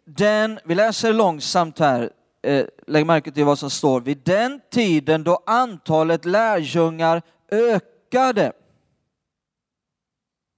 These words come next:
Så här är det tillväxt. Vid den tiden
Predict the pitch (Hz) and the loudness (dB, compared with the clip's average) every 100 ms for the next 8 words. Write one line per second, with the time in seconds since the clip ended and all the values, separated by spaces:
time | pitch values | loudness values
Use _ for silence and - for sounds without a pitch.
0 | _ _ _ - 175 196 233 240 226 - | _ _ _ -4 0 2 2 0 -2 0
1 | 240 226 254 190 - - - - _ _ | 0 2 0 -2 -6 -10 -12 -20 _ _
2 | _ _ 139 185 196 226 269 285 262 220 | _ _ 0 2 2 0 0 -2 0 2
3 | 160 156 185 | 2 2 0